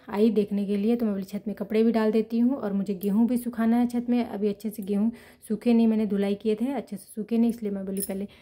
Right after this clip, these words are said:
छत में कपड़े भी धो, डाल दूँगी और गेहूँ भी सुखाऊँगी। ये देखिए गेहूँ और ये थोड़े चिप्स थे, उनको भी सुखा दिया। और आके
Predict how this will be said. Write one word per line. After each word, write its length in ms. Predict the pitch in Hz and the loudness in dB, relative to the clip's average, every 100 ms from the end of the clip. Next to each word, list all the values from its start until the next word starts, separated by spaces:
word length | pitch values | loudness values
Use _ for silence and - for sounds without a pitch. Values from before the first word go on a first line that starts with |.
| - _ | -20 _
छत 160 | 220 214 | -6 -4
में 100 | 208 | -4
कपड़े 280 | 202 214 214 | -4 -2 0
भी 120 | 220 | 2
धो, 120 | 220 226 - - - | 2 2 -2 -14 -8
डाल 200 | 220 220 | -2 2
दूँगी 320 | 226 226 302 330 - | 4 4 4 -4 -8
और 100 | 214 | -6
गेहूँ 260 | 185 180 180 | -4 -4 -4
भी 80 | 185 | -6
सुखाऊँगी। 560 | - 190 185 185 196 - | -8 -8 -6 -6 -8 -10
ये 60 | 185 | -10
देखिए 240 | 185 175 185 | -10 -10 -6
गेहूँ 400 | 196 202 240 294 | 0 4 4 2
और 220 | 311 190 | -2 -4
ये 80 | 185 | -4
थोड़े 120 | 190 185 | -4 -4
चिप्स 300 | - 240 - | -4 -4 -4
थे, 120 | 254 262 | -4 -2
उनको 280 | 233 196 | -4 -4
भी 100 | 190 196 | -4 -4
सुखा 300 | 208 202 202 | -6 -4 0
दिया। 260 | 220 285 - - - - - | 2 0 -4 -18 -20 -16 -2
और 100 | 214 | 2
आके 280 | 214 240 | 2 0